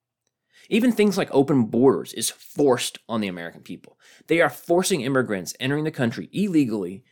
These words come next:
on communities around the country. This is done on purpose. It is a voter drive at the border. The doomsday cult, formerly known as the Democratic Party, is importing voters from places where socialism and tyranny are the norm,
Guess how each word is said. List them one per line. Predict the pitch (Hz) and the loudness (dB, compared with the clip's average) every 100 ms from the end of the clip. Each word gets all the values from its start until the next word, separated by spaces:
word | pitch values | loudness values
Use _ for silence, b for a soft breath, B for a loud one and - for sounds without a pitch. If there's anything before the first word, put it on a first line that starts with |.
| _ - | _ -2
on | 180 147 135 | 0 0 -2
communities | 135 139 156 98 101 - | 0 0 2 0 -4 -6
around | 117 98 82 | -6 -4 -6
the | 82 | -8
country. | - 156 - - _ _ b b b | -6 -6 -6 -14 _ _ b b b
This | - 104 | -8 -4
is | 123 | -4
done | 123 131 139 | 0 2 2
on | 147 | 0
purpose. | 147 165 165 92 - - b b b | 0 0 0 -4 -6 -12 b b b
It | - 107 | -6 -2
is | 117 | 0
a | 131 | 2
voter | 135 139 147 151 135 | 2 4 4 6 4
drive | 120 117 110 | 4 2 2
at | 104 | -4
the | |
border. | 113 123 131 80 - _ _ b b - | -4 0 0 -2 -10 _ _ b b -10
The | |
doomsday | 107 107 139 170 156 160 | -6 0 2 2 0 -2
cult, | 156 170 131 - | 0 0 0 -2
formerly | 117 131 143 | -2 0 2
known | 131 123 | 2 0
as | 120 | 0
the | 113 | -4
Democratic | 107 104 104 113 87 - | -6 -6 -6 -6 -8 -2
Party, | 147 156 107 | 0 2 0
is | 120 | -2
importing | 98 - 156 180 190 | -4 -2 0 2 0
voters | 123 95 76 - b b | 0 -2 -4 -10 b b
from | 113 | -8
places | 107 127 151 147 | -2 0 0 -2
where | 113 | -4
socialism | 110 151 175 185 165 160 120 | 0 0 0 -2 -6 -6 -8
and | 98 | -8
tyranny | - 170 127 117 | -8 -2 -2 0
are | 117 | -2
the | 104 | -4
norm, | 95 95 170 98 64 | -4 -2 -2 -2 -6